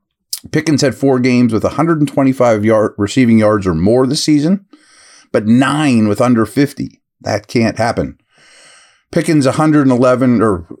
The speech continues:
eleven forty receiving yards, were sixteenth most in the league. Johnson figured to finish the regular season with a touchdown catch in four of his final six games. Remember when he was allergic to the end zone? Not true anymore.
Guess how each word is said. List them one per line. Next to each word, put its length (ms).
eleven 420
forty 360
receiving 440
yards, 300
were 80
sixteenth 600
most 400
in 100
the 100
league. 400
Johnson 400
figured 340
to 220
finish 260
the 100
regular 260
season 380
with 100
a 40
touchdown 480
catch 340
in 160
four 340
of 80
his 120
final 300
six 240
games. 520
Remember 180
when 140
he 60
was 100
allergic 340
to 80
the 120
end 120
zone? 220
Not 180
true 160
anymore. 400